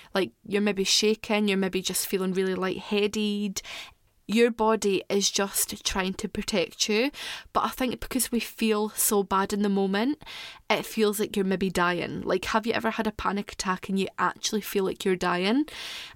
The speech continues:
And we can't understand why we feel so bad, but it's just our body's way of putting us into fight or flight because we feel a threat.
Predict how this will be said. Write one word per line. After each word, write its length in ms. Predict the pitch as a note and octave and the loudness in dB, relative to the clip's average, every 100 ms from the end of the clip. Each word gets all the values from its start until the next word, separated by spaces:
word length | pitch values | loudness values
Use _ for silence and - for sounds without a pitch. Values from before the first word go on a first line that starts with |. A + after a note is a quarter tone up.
| - | 0
And 420 | G#3+ G#3 G3+ G#3 - | 0 2 0 0 0
we 180 | G#3+ | 0
can't 280 | A3 - A#3 | 0 0 0
understand 600 | - G#3+ G3+ - G3+ G3+ | 2 0 0 0 0 0
why 160 | G3+ G3 | 0 0
we 120 | F#3+ | -2
feel 480 | - G3+ F#3+ F#3 - | -2 0 2 0 -4
so 280 | - - G3 | -4 0 0
bad, 460 | F3+ F#3 G3+ C4 - - - - | 2 0 0 -2 -4 -10 -16 -6
but 160 | - - | -2 0
it's 120 | A3 | 2
just 240 | - A3+ - | 2 0 0
our 160 | G#3+ G3+ | 0 0
body's 480 | F#3+ G3+ A3 G3+ | 0 0 0 -2
way 280 | G3 F#3 F3+ - | 0 0 0 0
of 400 | F3+ F3 F3 - | 0 0 -2 -4
putting 260 | - - F#3 | -4 -2 0
us 140 | F#3+ | 0
into 160 | F#3 G3 | 0 -2
fight 260 | - F#3+ | -4 -4
or 100 | - | -4
flight 440 | F#3+ - F#3+ A3 - | -6 -4 -2 -2 -4
because 320 | - G#3 - | -6 -4 -2
we 140 | G3 | -2
feel 340 | F#3 - F#3 F#3 | -2 -2 -2 -2
a 100 | E3 | -8
threat. 520 | - F#3+ G3 C4 - | -4 -2 0 0 -4